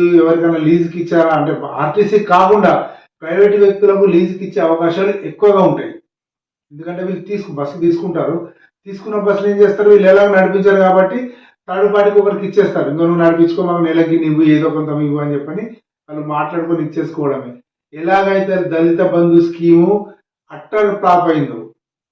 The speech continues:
అంటే కాంగ్రెస్ ప్రభుత్వం కూడా ఈ విషయాన్ని గమనించాలి. దళిత బంధు స్కీమ్ ఏ రకంగా అట్టర్ ఫ్లాప్ అయిందో ఈ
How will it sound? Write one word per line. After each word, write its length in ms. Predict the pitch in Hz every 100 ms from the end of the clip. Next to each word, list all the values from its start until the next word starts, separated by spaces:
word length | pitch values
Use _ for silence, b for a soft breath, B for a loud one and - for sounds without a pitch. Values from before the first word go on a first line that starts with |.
| _ _ _ _ _
అంటే 140 | 139 170
కాంగ్రెస్ 400 | 156 160 185 170
ప్రభుత్వం 400 | 170 170 190 180
కూడా 160 | 180 190
ఈ 40 | 170
విషయాన్ని 360 | 170 180 180
గమనించాలి. 580 | 151 160 185 - 139 - - _ _ _ _ _ _ _ _ 135
దళిత 260 | 143 175 202 190
బంధు 220 | 190 185
స్కీమ్ 340 | - 190 180
ఏ 200 | 170 160
రకంగా 400 | 175 175 175 175 175
అట్టర్ 420 | - - 175 170
ఫ్లాప్ 280 | 165 156 151
అయిందో 340 | 139 139 165 202 202 _ _ _ _ _
ఈ 240 | 175 180